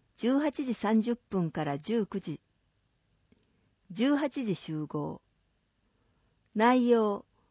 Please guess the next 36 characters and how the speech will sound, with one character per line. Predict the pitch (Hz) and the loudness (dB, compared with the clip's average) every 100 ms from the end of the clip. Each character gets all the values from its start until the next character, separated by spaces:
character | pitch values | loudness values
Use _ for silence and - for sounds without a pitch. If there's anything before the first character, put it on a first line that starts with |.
| _ _ _ - | _ _ _ 2
怖 | 233 311 | 6 8
い | 330 | 6
話 | 262 208 208 - | 4 2 2 2
を | 196 | 2
中 | 170 202 220 | 2 -2 -2
心 | - 226 | 0 0
と | 214 208 | 2 0
し | - | 2
た | 190 | 2
お | 165 | 2
話 | 190 202 226 | 2 0 -2
会。 | - 143 - _ _ _ _ _ _ _ _ _ _ _ _ _ - | -8 -12 -12 _ _ _ _ _ _ _ _ _ _ _ _ _ 0
対 | 247 262 - | 2 2 2
象、 | 240 220 202 - - _ _ _ _ _ _ | 2 4 2 -2 -10 _ _ _ _ _ _
あ | 277 | 4
る | 311 | 4
程 | 277 214 196 | 4 4 4
度 | 165 151 | 4 0
怖 | - 185 277 | 2 2 4
い | 302 | 2
話 | 240 208 240 | 2 0 0
が | 190 165 | 0 -2
聞 | - | -2
け | - | -2
る | 180 170 | 0 0
子 | 160 | 0
ど | 202 | 2
も | 214 | 2
と | 214 196 | 2 -2
そ | - | 0
の | 196 | 0
保 | 208 175 | 0 -2
護 | 185 | -4
者。 | - - - _ _ _ _ _ _ _ _ _ _ _ | -6 -12 -16 _ _ _ _ _ _ _ _ _ _ _
定 | 247 247 254 | 2 6 6
員 | 247 226 214 | 6 2 0